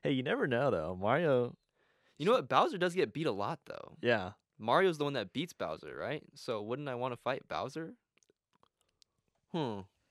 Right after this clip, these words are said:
Speaker 2: I'm still go Mario.
Speaker 1: Physicality,
Speaker 2: I'm
Speaker 1: like
Speaker 2: still go Mario.
Speaker 1: Yeah. Okay, next one. Joel from The Last of Us versus Nathan Drake.
Speaker 2: Oh, Nathan Drake. I do not wanna fight Joel.
Speaker 1: Nathan Drake also can fight.
Speaker 2: But I do not wanna fight Joel.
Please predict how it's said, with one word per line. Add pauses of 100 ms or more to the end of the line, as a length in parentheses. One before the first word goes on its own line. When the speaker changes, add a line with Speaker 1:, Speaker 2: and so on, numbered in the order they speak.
(400)
Speaker 2:
I'm
still
go
Mario.
Speaker 1:
Physicality,
Speaker 2:
I'm
Speaker 1:
like
Speaker 2:
still
go
Mario.
Speaker 1:
Yeah. (480)
Okay, (120)
next
one. (500)
Joel (100)
from
The
Last
of
Us (200)
versus
Nathan
Drake. (800)
Speaker 2:
Oh,
Nathan
Drake. (140)
I
do
not (180)
wanna
fight
Joel. (760)
Speaker 1:
Nathan
Drake
also
can
fight.
Speaker 2:
But
I
do
not
wanna
fight
Joel.